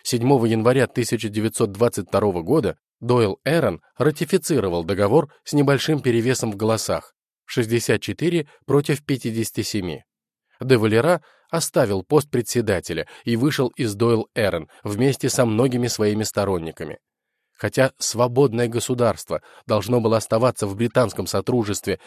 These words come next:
до тысяча девятьсот сорок восьмого года, внутреннее управление Ирландией, по большей части,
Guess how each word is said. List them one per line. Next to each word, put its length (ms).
до 180
тысяча 440
девятьсот 460
сорок 260
восьмого 380
года, 380
внутреннее 560
управление 680
Ирландией, 580
по 120
большей 320
части, 460